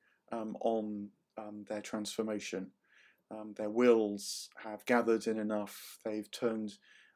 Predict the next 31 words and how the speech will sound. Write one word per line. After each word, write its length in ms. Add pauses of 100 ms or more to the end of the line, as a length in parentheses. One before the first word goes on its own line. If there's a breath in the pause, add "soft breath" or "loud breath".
um, 280
to 240
their 180
own 280
states 600
enough 540
rather 340
than, 340 (260 soft breath)
say, 180
being 220
preoccupied 600
with 140
what 120
happened 320
to 100
them 140
in 120
life. 380 (420 soft breath)
Um, 180
they're 120
not 260
there 180
yet, 480 (400 soft breath)
um, 180
but 120
Sordello 480
agrees 680 (140)
to 180
be 140
their 200
guide. 480